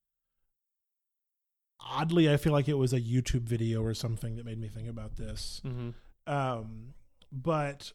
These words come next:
Speaker 1: I think what I m-, might try start doing is, instead of playing Overwatch, is get back into writing.
Speaker 2: Yeah?
Speaker 1: 'Cause I've not done any significant writing for a long period of time.
Speaker 2: Yeah.
Speaker 1: Um,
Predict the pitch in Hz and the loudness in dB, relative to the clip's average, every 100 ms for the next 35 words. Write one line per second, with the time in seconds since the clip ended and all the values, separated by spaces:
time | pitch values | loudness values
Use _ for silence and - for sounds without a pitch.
0 | - 151 143 240 254 165 139 131 - 143 | -4 -4 0 0 2 2 0 -2 -6 -6
1 | 123 127 143 - _ - 143 139 202 - | -4 -4 -6 -8 _ -8 -4 -2 -2 -2
2 | 254 240 269 285 247 160 151 165 151 - | -2 0 0 0 0 0 2 4 4 4
3 | 147 127 127 143 147 160 180 - 139 135 | 2 2 2 2 2 0 -4 -4 -4 -4
4 | 123 127 135 120 110 110 120 165 190 - | -4 -4 -2 -4 -4 -4 -2 0 -2 -4
5 | _ _ - - 135 196 254 - _ - | _ _ -20 -4 0 0 -2 -10 _ 0
6 | 160 139 147 147 156 127 151 - 123 120 | 2 2 -2 -2 -2 -4 -10 -12 -10 -8
7 | 113 123 131 123 120 117 - 120 117 117 | -10 -10 -6 -2 0 -2 -4 -6 -4 -4
8 | 117 110 113 117 117 123 117 120 123 127 | -6 -6 -6 -4 -4 -4 -2 0 0 2
9 | 120 117 135 120 120 117 117 120 143 151 | 0 -2 -2 -2 -2 -2 -2 -2 -2 -2
10 | 127 135 123 117 113 107 107 113 | 0 0 0 -2 -4 -6 -8 -10